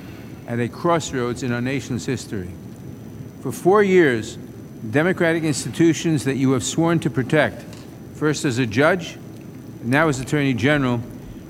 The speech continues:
were deeply undermined by the former president and his pena-, political enablers. During that time, the Trump administration leveraged the department to protect the president and his friends and to punish his enemies,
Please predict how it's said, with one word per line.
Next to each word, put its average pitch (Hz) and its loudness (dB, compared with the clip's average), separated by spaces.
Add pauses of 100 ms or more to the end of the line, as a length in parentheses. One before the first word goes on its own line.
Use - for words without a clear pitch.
(100)
were 120 -4
deeply 170 2
undermined 127 2
by 127 0
the 120 -2
former 151 0
president 120 0
and 117 -2
his 110 0
pena-, 123 0 (160)
political 123 0
enablers. 113 -2 (720)
During 156 4
that 160 2
time, 165 2
the 147 0
Trump 156 0
administration 143 0
leveraged 151 2
the 139 -2
department 135 0 (460)
to 127 -4
protect 127 2
the 151 -2
president 147 0
and 127 0
his 120 0
friends 123 0 (440)
and 113 -6
to - -2
punish 151 2
his 120 2
enemies, 110 0